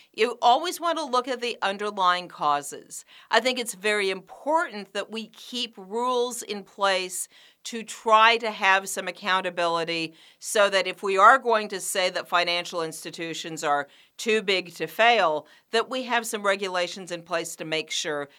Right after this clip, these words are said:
that nothing goes terribly off the rails. But in any case, for now, the G A O guidance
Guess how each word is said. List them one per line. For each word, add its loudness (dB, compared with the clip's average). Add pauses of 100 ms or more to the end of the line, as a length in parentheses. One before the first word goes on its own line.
(120)
that -6
nothing -4
goes -6
terribly -8 (240)
off -8
the -16
rails. -12 (680)
But 4 (280)
in -2
any 4
case, 0
for -2
now, 6
the -2
G -2
A 4
O 0
guidance 4